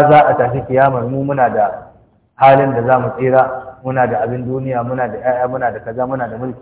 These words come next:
Saboda haka in ma an tashi kiyamar, ai yadda kuke a duniya manya haka za ku tashi a lahira manya. Saboda haka ba abin da zai kasance.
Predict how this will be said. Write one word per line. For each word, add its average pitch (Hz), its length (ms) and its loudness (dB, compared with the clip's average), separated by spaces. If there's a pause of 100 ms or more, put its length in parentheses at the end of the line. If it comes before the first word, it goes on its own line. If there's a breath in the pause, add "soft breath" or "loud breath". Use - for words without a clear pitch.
(320)
Saboda 147 200 2
haka 143 180 2
in 147 60 -2
ma 156 120 0
an 156 100 -2
tashi 143 200 -6
kiyamar, 139 400 0 (260)
ai 147 120 2
yadda 156 200 0
kuke 147 220 -6
a 127 80 -4
duniya 143 320 -4
manya 127 260 -6
haka 127 180 -12
za 123 100 -4
ku 120 100 -14
tashi 120 220 -10
a 104 80 -16
lahira 107 340 -8
manya. 98 160 -20 (880)
Saboda 135 200 4
haka 139 160 2
ba 139 200 8
abin 127 160 0
da 110 80 -2
zai 113 100 -4
kasance. 101 380 -12